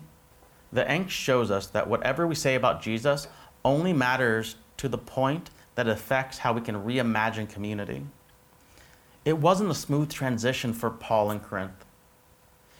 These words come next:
You can hear the frustration when he says, "You've made me into a fool." For Corinth, this was a time of growth, especially as they realized the stories and traditions that brought them to this moment.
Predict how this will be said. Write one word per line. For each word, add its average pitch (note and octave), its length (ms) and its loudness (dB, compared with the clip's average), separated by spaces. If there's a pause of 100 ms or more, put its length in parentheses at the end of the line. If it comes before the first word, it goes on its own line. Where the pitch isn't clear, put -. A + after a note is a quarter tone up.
(120)
You C3 100 0
can E3 140 2
hear F3 160 4
the D#3 100 2
frustration C#3+ 580 2
when B2+ 100 2
he B2 60 2
says, B2+ 240 2 (200)
"You've C#3+ 420 2
made C#3 340 2
me C3 220 2
into A#2 240 0
a G#2 60 0
fool." - 420 -8 (1600)
For F3 180 2
Corinth, D#3 580 0 (160)
this C#3 140 -2
was E3+ 100 0
a E3+ 40 0
time D3 260 0
of A2 160 -2
growth, A2 520 0
especially D#3+ 540 0
as C#3 160 2
they C#3 100 2
realized C3+ 380 4
the A#2+ 60 -4
stories D#3+ 500 0
and - 140 -4
traditions A#2 460 -2
that - 180 -2
brought A2+ 260 4
them B2+ 120 0
to A#2 100 -6
this A2 320 -4
moment. A2 340 -4